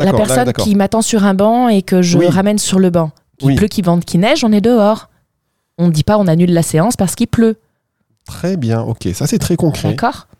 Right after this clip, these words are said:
Speaker 1: Voilà, ok, ne me
Speaker 2: Voilà.
Speaker 1: menacez pas,
Speaker 2: Et, euh,
Speaker 1: Caroline.
Speaker 2: la pluie, euh,
Speaker 1: <laughs>
Speaker 2: n'a jamais tué personne.
Speaker 1: Et je
Speaker 2: Encore une autre expression.
Speaker 1: La plu-, ouais, ça, c'est pas une expression, mais
Speaker 2: Ah,
Speaker 1: en
Speaker 2: si.
Speaker 1: tout, euh, oui, bon. Euh, c'est une expression, la pluie n'a jamais tué personne ?
Speaker 2: Ah oui, c'est une expression. Ouais, ma mère disait, « La pluie, c'est fait pour les belles plantes. »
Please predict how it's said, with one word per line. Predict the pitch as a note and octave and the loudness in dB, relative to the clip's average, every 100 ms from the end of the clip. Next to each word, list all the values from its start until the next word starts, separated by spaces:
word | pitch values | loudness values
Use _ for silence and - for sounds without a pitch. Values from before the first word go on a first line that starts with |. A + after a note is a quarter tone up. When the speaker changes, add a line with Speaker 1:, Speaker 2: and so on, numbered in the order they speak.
| - | -4
Speaker 1:
Voilà, | D3+ C3 D3+ | 0 2 2
ok, | - | 0
ne | D#3+ D3 | 0 2
me | A2+ | 2
Speaker 2:
Voilà. | A#2+ G#3 | 2 2
Speaker 1:
menacez | A3+ F3 F3+ | 0 0 -2
pas, | C#3 C3 B2+ | 0 -2 0
Speaker 2:
Et, | |
euh, | |
Speaker 1:
Caroline. | D3 D3 C#3 C#3+ | 0 0 2 0
Speaker 2:
la | C#3 | -2
pluie, | - G3+ G#3+ A3 | -2 -2 2 2
euh, | E3 D3 C#3+ C#3 | 2 2 2 0
Speaker 1:
<laughs> | D#3 | 0
Speaker 2:
n'a | C#3 C3+ | 0 0
jamais | C3+ D3 E3 | 0 0 -2
tué | - F#3+ | -2 -2
personne. | G#3+ - - G3 F#3+ - - - | 0 -2 0 -2 -2 -10 -16 -16
Speaker 1:
Et | F2+ F2 G3+ | -6 -4 -2
je | F3 | -2
Speaker 2:
Encore | F3+ E3+ | 0 0
une | E3+ | 0
autre | F3+ - | -2 -6
expression. | - G3+ - E3+ E3+ _ - - | -6 -4 -4 -4 -8 _ -16 -6
Speaker 1:
La | G#2 G2 | -4 -4
plu-, | - G2+ | -4 -4
ouais, | G#2 | -4
ça, | - G#2+ | -4 -6
c'est | - | -4
pas | F2+ | -4
une | |
expression, | E2+ - A#2 C#3 G2+ | -4 -4 -2 -2 0
mais | |
Speaker 2:
Ah, | F#2 | -2
Speaker 1:
en | |
Speaker 2:
si. | F#2 A#3 | -2 -4
Speaker 1:
tout, | - - | -8 -14
euh, | C2 - | -12 -6
oui, | G#2+ - | -6 -4
bon. | - - - - - F2+ | -8 -12 -10 -10 -8 -4
Euh, | F2+ F2+ F2 E2+ D#2+ D2+ | 0 0 0 0 -4 -4
c'est | C3 | -2
une | |
expression, | C3 - - C#3+ | -2 -4 -4 -2
la | A2 | -2
pluie | C#3+ | -2
n'a | B2 | -2
jamais | A2+ A#2+ | -2 -4
tué | A#2 B2 | -4 -4
personne ? | A#2+ - C#3 C3+ - _ _ _ _ _ - | -2 -2 -4 -6 -14 _ _ _ _ _ -18
Speaker 2:
Ah | - C#3+ | -4 -2
oui, | G4 | -2
c'est | - | -2
une | D#3 | -2
expression. | D3 - D#3 B3 C#4 _ _ _ - | -2 -4 -4 -6 -10 _ _ _ -6
Ouais, | D3 C3 | -2 0
ma | E3 | 0
mère | F3+ A3+ | 0 0
disait, « | F#3 E3+ G#3+ A3+ | -2 0 2 2
La | E3+ | -2
pluie, | - | -4
c'est | - | -4
fait | E3+ F3+ | -4 -2
pour | E3+ | -2
les | E3+ | 0
belles | E3 | -2
plantes. » | - C3+ C3 | -4 -4 -4